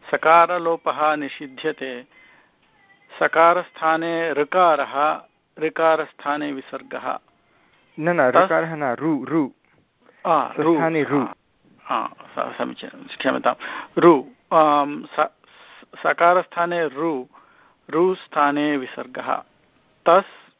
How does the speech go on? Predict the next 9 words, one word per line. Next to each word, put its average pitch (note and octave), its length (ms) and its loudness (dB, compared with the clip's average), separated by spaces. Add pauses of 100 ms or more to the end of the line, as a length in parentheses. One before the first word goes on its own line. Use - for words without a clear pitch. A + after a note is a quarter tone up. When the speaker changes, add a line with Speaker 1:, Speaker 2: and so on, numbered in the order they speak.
(1300)
Speaker 1:
सकारलोपः D3 840 0
निषिध्यते। C#3 760 -8 (1300)
सकारस्थाने C#3+ 800 0
रु, E3 400 -6 (400)
तरु। C#3+ 400 2 (760)
आम्, C3+ 520 0 (120)
तर्हि C#3+ 320 -4 (200)
रु E3+ 200 4
स्थाने D3+ 540 -2